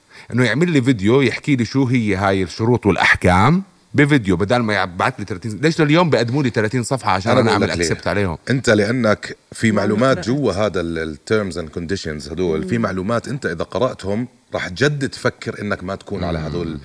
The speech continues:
Speaker 2: البلاتفورمز. يعني أنت اليوم معلوماتك، اهتماماتك،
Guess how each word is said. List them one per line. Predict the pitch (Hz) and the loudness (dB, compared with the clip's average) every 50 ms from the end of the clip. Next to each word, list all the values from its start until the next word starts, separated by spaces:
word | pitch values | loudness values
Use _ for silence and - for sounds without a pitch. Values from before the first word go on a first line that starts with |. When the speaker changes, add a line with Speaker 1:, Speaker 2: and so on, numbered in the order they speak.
| - - - - - | -16 -20 -20 -12 -10
Speaker 2:
البلاتفورمز. | 85 - - 95 90 - - - 76 69 71 - | -8 -4 -2 -2 -2 -2 -4 -6 -8 -8 -4 -4
يعني | 80 80 90 90 | -2 -2 -2 -2
أنت | 120 113 - | -2 0 0
اليوم | 98 95 110 117 107 90 | 0 2 2 0 0 0
معلوماتك، | 87 82 87 98 98 104 101 - - 78 71 - - - - - - _ - | 0 0 0 0 0 2 0 0 -2 -4 -10 -10 -14 -20 -20 -20 -20 _ -10
اهتماماتك، | - 80 71 - - 101 104 101 101 110 110 101 90 - 78 73 - _ - - | -8 -8 -8 -8 -8 -6 -4 -4 -4 -2 -4 -4 -4 -6 -10 -12 -12 _ -18 -20